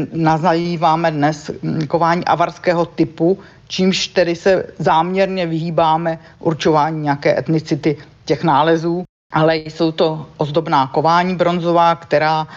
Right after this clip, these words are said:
eh, tvořila ozdoby opasku s několika bočními řemínky a, eh,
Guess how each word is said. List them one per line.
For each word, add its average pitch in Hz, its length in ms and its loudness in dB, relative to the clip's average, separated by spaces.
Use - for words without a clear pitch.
eh, - 680 -2
tvořila 170 580 -2
ozdoby 165 460 0
opasku 175 560 -2
s - 120 -8
několika 165 480 0
bočními 160 480 -2
řemínky 147 600 0
a, 147 280 2
eh, - 260 -4